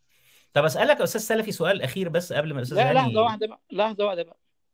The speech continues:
Speaker 1: طب
Speaker 2: بص
Speaker 1: هتخلص
Speaker 2: يا مستر
Speaker 1: إمتى؟
Speaker 2: حسام، بص يا مستر حسام.
Speaker 1: آه.
Speaker 2: في مسيحيين، في مسلمين متطرفين وفي مسيحيين متط-، آه، متطرفين.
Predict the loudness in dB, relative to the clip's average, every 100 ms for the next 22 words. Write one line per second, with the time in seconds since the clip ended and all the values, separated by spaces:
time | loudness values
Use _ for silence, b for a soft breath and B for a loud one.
0 | _ _ -2 0 2 4 4 4 2 -2
1 | -10 -14 -20 -20 _ -8 -4 -6 -6 -18
2 | -18 -20 _ _ _ b b b b -4
3 | 0 0 -4 _ _ -10 -10 -10 -10 -8
4 | -8 -10 _ -12 -2 -2 -2 -6 -6 -4
5 | -4 -6 -2 -2 -2 -6 -2 -2 -2 -6
6 | -6 -6 -8 -14 -10 -8 -10 -12 -10 -2
7 | -2 -2 -8 -20